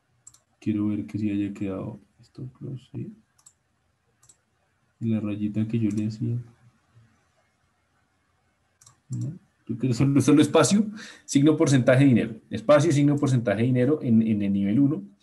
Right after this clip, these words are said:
Sería entonces, stop loss, entrada y va. En el nivel dos, uno, dos puntos, uno, espacio, signo porcentaje y signo dinero, ¿vale?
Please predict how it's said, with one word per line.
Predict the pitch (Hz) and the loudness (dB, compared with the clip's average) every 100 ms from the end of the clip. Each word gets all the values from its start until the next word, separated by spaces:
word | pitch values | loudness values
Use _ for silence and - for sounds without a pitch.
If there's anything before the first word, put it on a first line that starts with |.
| - _ _ | -20 _ _
Sería | _ 107 117 | _ 0 2
entonces, | 113 104 - - - _ _ _ | 2 -2 -4 -12 -20 _ _ _
stop | - 131 156 | -6 -6 0
loss, | 190 196 - | 0 -2 -2
entrada | 127 117 143 175 226 - _ | -4 2 4 2 -2 -10 _
y | 113 | 2
va. | 113 - - _ _ _ _ _ _ | 2 2 -8 _ _ _ _ _ _
En | 135 | -2
el | 143 151 | 0 2
nivel | 165 175 | 4 4
dos, | 165 220 226 - - - | 2 2 2 -2 -14 -6
uno, | 196 185 208 285 - _ _ _ _ | -2 0 -2 -4 -10 _ _ _ _
dos | 101 107 123 - | -6 -2 -2 -4
puntos, | 165 143 104 113 - - _ _ _ _ _ | -4 -4 -4 -6 -12 -16 _ _ _ _ _
uno, | 135 120 113 113 - _ _ | -4 -2 -2 -4 -14 _ _
espacio, | - - - 107 - 147 196 _ _ _ _ | -20 -10 -4 -2 -4 -8 -10 _ _ _ _
signo | - 98 98 98 | -14 -10 -8 -8
porcentaje | 123 120 143 143 135 104 117 - _ _ _ _ _ _ _ _ _ _ _ _ | -6 -6 -6 -10 -8 -8 -10 -18 _ _ _ _ _ _ _ _ _ _ _ _
y | 110 | -6
signo | - 104 98 98 98 - - - | -6 -8 -8 -6 -8 -10 -20 -20
dinero, | - 123 80 - - _ _ | -20 -16 -16 -16 -20 _ _
¿vale? | - - - | -18 -16 -16